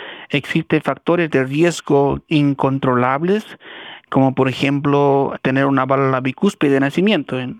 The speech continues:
obviamente antecedentes familiares de enfermedad aórtica que predisponen a que se pueda tener una lesión a nivel de la válvula aórtica. Definitivamente no hay nada que hacer acerca de eso,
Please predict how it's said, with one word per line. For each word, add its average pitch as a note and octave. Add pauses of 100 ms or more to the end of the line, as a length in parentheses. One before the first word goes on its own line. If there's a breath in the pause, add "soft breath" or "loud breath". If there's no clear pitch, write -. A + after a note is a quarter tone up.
obviamente C#3
antecedentes C3
familiares C3+
de C#3
enfermedad C3
aórtica - (380 loud breath)
que D#3
predisponen D#3
a C3
que B2+
se -
pueda C3+
tener C3 (360 loud breath)
una C3+
lesión C3+
a B2
nivel B2
de A#2+
la A#2+
válvula A#2+
aórtica. B2 (420 loud breath)
Definitivamente C3+
no C3+
hay C3
nada B2+
que A#2+
hacer E3+
acerca B2+
de B2
eso, A#2